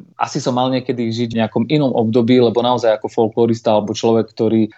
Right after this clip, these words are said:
študuje tú našu tradičnú ľudovú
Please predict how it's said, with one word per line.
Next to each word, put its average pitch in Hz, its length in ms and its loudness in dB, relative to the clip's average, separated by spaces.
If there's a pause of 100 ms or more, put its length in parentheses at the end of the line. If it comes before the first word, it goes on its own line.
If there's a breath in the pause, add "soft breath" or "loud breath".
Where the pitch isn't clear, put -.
študuje 120 640 2
tú 110 160 -4
našu 110 320 -6
tradičnú 113 560 -2
ľudovú 113 400 0